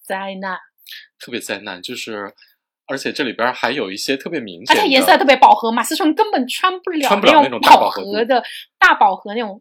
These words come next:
Speaker 1: 柔，然后又特别柔，像流水一样的那种晚礼服。而且说实在，那也不是四十年代的流行啊。
Speaker 2: 对，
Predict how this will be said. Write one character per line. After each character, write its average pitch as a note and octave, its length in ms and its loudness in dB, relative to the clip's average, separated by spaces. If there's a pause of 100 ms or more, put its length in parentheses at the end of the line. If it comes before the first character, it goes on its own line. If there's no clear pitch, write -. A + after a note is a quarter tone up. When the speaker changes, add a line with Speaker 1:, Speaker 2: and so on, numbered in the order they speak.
(220)
Speaker 1:
柔， A3 420 0 (280)
然 A#3+ 100 2
后 D#4 80 0
又 D#4+ 160 0
特 D#4 140 -8
别 B3+ 180 0
柔， G3+ 240 -2
像 C4 260 -4
流 G#3 280 -6
水 A3+ 320 -2
一 F3+ 80 -20
样 G3+ 240 -8
的 F#3+ 80 -12
那 G#3 80 -8
种 F#3 240 -12
晚 F#3+ 240 -6
礼 A3 200 -6
服。 F3 360 -20 (320)
而 G4+ 60 0
且 F#4+ 140 0
说 G#4 200 -2
实 A4+ 140 -6
在， G4 160 -2
那 A4 120 -2
也 E4 60 0
不 - 260 -16
是 G#4 220 -8
四 D4+ 240 -10
十 B3+ 160 -10
年 F3+ 280 -12
代 G#3 260 -4
的 F#3+ 100 -12 (220)
流 F3 220 -8
行 F3 260 -14
啊。 E3 60 -20 (280)
Speaker 2:
对， - 220 0